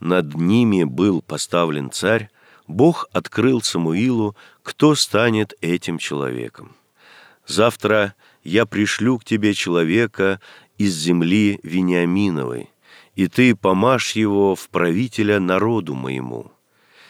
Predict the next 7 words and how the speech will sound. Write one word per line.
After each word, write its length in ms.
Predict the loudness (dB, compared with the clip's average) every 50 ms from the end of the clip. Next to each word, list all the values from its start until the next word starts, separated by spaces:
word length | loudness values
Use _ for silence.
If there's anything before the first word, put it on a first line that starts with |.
| -20 _ _ _
Первая 340 | 0 0 2 2 2 0 0
книга 380 | -2 -2 -4 -4 -2 -2 -4 -6
Царств, 480 | -4 -2 0 0 0 -2 -4 -8 -10 -12 -12
глава 400 | -8 -4 -2 0 0 0 0 -2
девятая, 580 | -4 -6 -4 -2 0 0 -2 -2 -4 -4 -4
стих 460 | -4 -4 -8 -8 -8 -8 -8 -8 -10 -12
шестнадцатый. 760 | -12 -12 -12 -12 -12 -12 -14 -14 -14 -12 -14 -14 -14 _ _